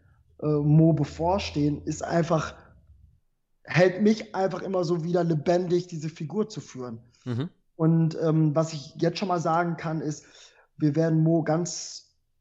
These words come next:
Speaker 1: oft jetzt wieder auf dem Eis sehen.
Speaker 2: Mhm.
Speaker 1: Äh, da wird's ein paar schöne Storys geben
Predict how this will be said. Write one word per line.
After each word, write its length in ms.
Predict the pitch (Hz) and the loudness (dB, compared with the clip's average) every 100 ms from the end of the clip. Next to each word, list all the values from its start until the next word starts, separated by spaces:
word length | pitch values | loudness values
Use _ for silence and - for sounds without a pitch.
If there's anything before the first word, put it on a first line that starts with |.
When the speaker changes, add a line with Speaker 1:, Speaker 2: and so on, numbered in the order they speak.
| _ _ _ _ | _ _ _ _
Speaker 1:
oft 280 | - 147 - | -6 -6 -2
jetzt 180 | 165 160 | -2 0
wieder 140 | 160 | 0
auf 80 | 147 | 2
dem 120 | 143 | 0
Eis 340 | - 131 151 - | 0 0 0 0
sehen. 200 | 202 277 - _ - | 0 -2 -10 _ -10
Speaker 2:
Mhm. 240 | 123 143 190 _ _ _ _ _ _ - _ | -6 -6 -10 _ _ _ _ _ _ -20 _
Speaker 1:
Äh, 220 | 143 139 | -4 -2
da 280 | 139 143 147 | 0 0 0
wird's 320 | 151 170 - | 0 -4 -8
ein 40 | - | -6
paar 360 | 165 156 160 | 0 0 -2
schöne 260 | - 170 165 | -4 -2 -2
Storys 340 | 160 160 160 | 0 0 0
geben 320 | - 165 170 | 2 2 2